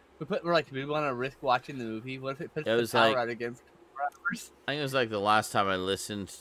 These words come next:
Speaker 2: to The Mist was, uh,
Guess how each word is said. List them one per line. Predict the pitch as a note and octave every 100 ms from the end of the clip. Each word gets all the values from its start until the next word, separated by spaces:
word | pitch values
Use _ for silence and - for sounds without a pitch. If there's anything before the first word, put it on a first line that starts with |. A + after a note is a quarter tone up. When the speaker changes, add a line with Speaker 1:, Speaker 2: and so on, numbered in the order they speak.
| -
Speaker 2:
to | G2 F#2+ F#2
The | D#2 D#2+
Mist | D#2 F#2 F2 - - - - _ _ - - - -
was, | F2+ F2 F2 F2 - - -
uh, | D#2+ D#2+ D#2